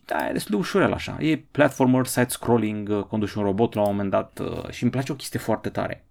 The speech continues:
Când te bați cu un boss sau când te bați cu un inamic așa mai important, îți arată cum arată el pe vremuri, pixelat, acum treizeci de ani și cum arată acum.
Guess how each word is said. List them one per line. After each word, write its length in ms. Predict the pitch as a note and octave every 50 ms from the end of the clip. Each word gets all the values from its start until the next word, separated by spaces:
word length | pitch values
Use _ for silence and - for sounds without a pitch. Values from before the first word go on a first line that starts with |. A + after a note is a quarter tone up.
| _ _ _ _ _ - - - - -
Când 140 | _ - -
te 60 | G#2+
bați 180 | F#2+ F#2+ A2 -
cu 80 | - D3+
un 80 | D3+
boss 280 | B2 G2 G2 C3 C3+ -
sau 120 | - F#2+
când 140 | F2+ - F2+
te 60 | -
bați 240 | E2+ E2+ G2 G2+ -
cu 120 | - -
un 300 | A2 G#2 G2+ F#2+ F#2 F#2
inamic 440 | F#2 F#2 F2+ F2 F2+ G2 G2+ - -
așa 160 | F2+ - -
mai 100 | F#2 F#2+
important, 600 | F#2 F2+ E2+ F#2+ F#2 - - G2+ A#2+ D3 D3 - - - - - - -
îți 160 | C3 - A#2+
arată 200 | A#2 C#3 A#3+ -
cum 160 | - C3+ C3+
arată 220 | C#3 C#3+ C#3 -
el 100 | C#3+ C#3
pe 100 | C3 D3
vremuri, 360 | C3+ A2+ A#2 A#2+ A2 G2+ G2 F2+
pixelat, 500 | - - - - G#2 G2+ G2 G2 - -
acum 160 | G#2+ - G2+
treizeci 340 | - G2 G2+ G2 G2+ A2+ G#2+
de 100 | F#2+ F#2
ani 160 | F#2+ A#2 B2+
și 100 | B2+ -
cum 120 | - A#2+
arată 260 | B2 B2 B2 B2 -
acum. 440 | A#2 - - - B2 A2 G2 F2 -